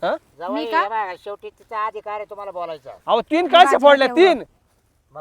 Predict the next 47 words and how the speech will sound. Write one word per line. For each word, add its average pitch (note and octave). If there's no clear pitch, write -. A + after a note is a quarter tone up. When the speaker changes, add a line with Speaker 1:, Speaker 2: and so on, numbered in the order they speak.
Speaker 2:
फोडील A#3+
नाही B3
तर B3+
काय A#3+
करेल A3+
ती? G3+
तुम्ही A#3+
जर A#3
वेळेवर A3
येत A3+
नसेल A#3+
घरी, G#3+
तर F#3+
मग F#3
तिला F#3
कळश A#3
नाही A3+
आपली, F#3+
तर G3+
मग F#3
काय A#3
करेल? G3+
हा? B3+
Speaker 1:
मग G3+
कळशीवर E4
राग C4+
काढायची C#4+
काय A3+
गरज A3
आहे G#3+
Speaker 2:
आणि F3
Speaker 1:
तू? G#3+
भले B3
तू D4+
माझ्या D4
एखादी D4
थोबडीत G#3
हाण. D#3+
Speaker 2:
हा. D3+
Speaker 1:
हा? G#3+
Speaker 2:
तुम्ही F#3
रट्टे E3+
काय D#3
सर, D3
अहो, D3
काय D#3+
बोलायचं? D#3